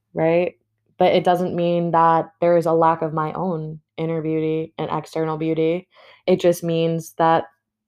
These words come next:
there are multiple things, infinite number of things and people that are beautiful in this earth, right? The light in me recognizes the light in you.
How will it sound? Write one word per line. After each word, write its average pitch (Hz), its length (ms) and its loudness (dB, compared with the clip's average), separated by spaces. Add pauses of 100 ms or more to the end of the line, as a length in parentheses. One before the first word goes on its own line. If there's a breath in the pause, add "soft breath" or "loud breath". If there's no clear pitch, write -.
(260)
there 175 280 4
are 170 160 -4 (240)
multiple 180 460 0
things, 165 520 -8 (760 loud breath)
infinite 196 420 2
number 170 360 0
of 156 120 -4
things 170 540 -4
and 160 180 -6
people 160 460 -2
that 160 160 0
are 160 120 2
beautiful 160 560 0
in 165 160 -8
this 160 220 -10
earth, 170 220 -8 (880)
right? 160 340 -2 (180)
The 185 100 4
light 180 260 4
in 185 60 2
me 180 160 0
recognizes 170 580 0
the 180 80 -2
light 160 260 0
in 175 80 -6
you. 170 400 -4